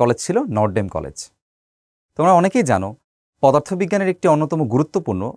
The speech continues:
এবং ফান্ডামেন্টাল কনসেপ্ট হচ্ছে শক্তি, এবং শক্তির সাথে কাজ ওতপ্রোতভাবে জড়িত। আর তাই অনেক সময়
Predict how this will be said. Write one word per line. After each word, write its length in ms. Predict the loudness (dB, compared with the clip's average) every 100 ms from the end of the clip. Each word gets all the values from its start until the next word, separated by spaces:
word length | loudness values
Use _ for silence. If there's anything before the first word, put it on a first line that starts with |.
| -8
এবং 140 | -6 -6 0
ফান্ডামেন্টাল 480 | 0 2 -2 -2 -4 -6
কনসেপ্ট 280 | -8 -10 -10
হচ্ছে 200 | -8 -8 -10 _ -10
শক্তি, 300 | -10 -8 -16 _ _ _ _ _
এবং 140 | -2 -2 -2
শক্তির 300 | -4 -2 -4
সাথে 160 | -6 -8 -2
কাজ 180 | 2 2 -2 -16 _ -8
ওতপ্রোতভাবে 520 | -4 -2 -2 -2 -2 -2
জড়িত। 220 | -4 -8 -12 -20 _ _ _ _ _ -4
আর 120 | 0 0
তাই 140 | 0 -4 _ _ _
অনেক 160 | 0 0 0
সময় 200 | -4